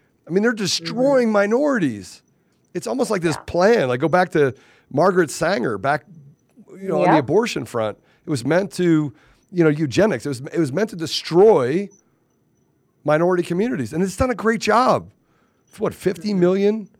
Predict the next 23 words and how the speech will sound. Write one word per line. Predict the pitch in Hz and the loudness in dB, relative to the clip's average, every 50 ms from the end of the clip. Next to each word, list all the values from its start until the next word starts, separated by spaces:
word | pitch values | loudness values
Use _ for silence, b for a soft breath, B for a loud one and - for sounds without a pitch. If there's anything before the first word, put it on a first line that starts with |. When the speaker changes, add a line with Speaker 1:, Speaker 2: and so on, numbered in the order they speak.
| _ _ _ _ _ _ _ _ _ _ _ _ _ _ _ | _ _ _ _ _ _ _ _ _ _ _ _ _ _ _
Speaker 1:
since, | - - 175 160 - - - - | -6 -4 -4 -4 -4 -12 -16 -10
since, | - 180 170 160 139 - - | -4 -2 -2 -2 -4 -8 -12
uh, | 190 151 151 143 | -6 -2 -2 -2
Roe | 131 147 160 170 | 2 2 0 2
versus | 151 170 156 143 160 135 143 | 0 -2 -4 -4 -8 -8 -4
Wade, | 156 160 160 160 | -4 -4 -4 -4
Max? | 147 165 165 180 175 - - _ | -4 -4 -4 -4 -4 -8 -14 _
Fifty | _ - 160 151 175 | _ -10 -10 -8 -8
million, | 160 165 165 180 156 | -8 -6 -6 -6 -6
sixty | - 156 147 - 170 | -8 -10 -10 -8 -8
million? | 170 170 175 180 190 190 - b b b b b b b b - | -6 -4 -4 -6 -6 -10 -16 b b b b b b b b -8
How | 123 | -6
Speaker 2:
Yeah, | 165 185 | -4 -2
Speaker 1:
many | 170 156 | -2 -2
people | - 170 165 123 143 135 | 0 -2 -2 0 0 -2
Speaker 2:
it's, | 123 113 - | -2 -2 -4
Speaker 1:
have | 120 117 120 | -4 -4 -6
Speaker 2:
it's | - | -8
Speaker 1:
died? | 127 117 | -8 -6
How | 147 | -2
many | 180 180 | -2 -2
babies? | 147 120 - - - 117 - | 2 2 2 2 2 0 -2
Speaker 2:
horrific. | - 156 - - - - | -4 -4 -4 -6 -14 -20